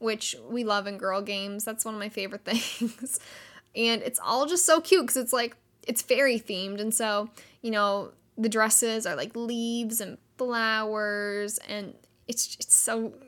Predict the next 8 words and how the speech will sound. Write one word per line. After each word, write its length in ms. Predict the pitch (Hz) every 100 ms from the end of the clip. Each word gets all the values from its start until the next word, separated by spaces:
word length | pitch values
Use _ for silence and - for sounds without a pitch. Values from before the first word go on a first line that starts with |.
| 233 _ - _
ah, 280 | 320 349 151
I 80 | 247
love 260 | 240 240
it 60 | 254
<laughs> 0 |
so 400 | - - - 254 240 -
much. 800 | - - - _ _ - - - - - - - - - - _
Also, 200 | 240 269